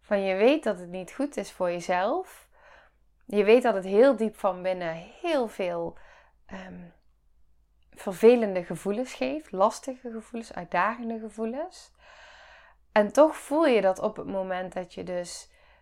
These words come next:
eh, die keuze maakt om even in die redderrol te schieten. Om even de ander toch te helpen. Even de verantwoordelijkheid uit handen te nemen.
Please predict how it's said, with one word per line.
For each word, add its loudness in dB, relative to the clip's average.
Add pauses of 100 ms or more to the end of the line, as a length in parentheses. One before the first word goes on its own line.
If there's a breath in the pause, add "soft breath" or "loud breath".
(220 soft breath)
eh, -16 (340)
die -6
keuze 4
maakt -2
om -6
even -2
in 0
die 0
redderrol 2
te -14
schieten. -8 (340 loud breath)
Om -4
even 0
de 0
ander -2
toch 0
te 0
helpen. -2
Even -10
de -14
verantwoordelijkheid -4
uit -12
handen -12
te -16
nemen. -12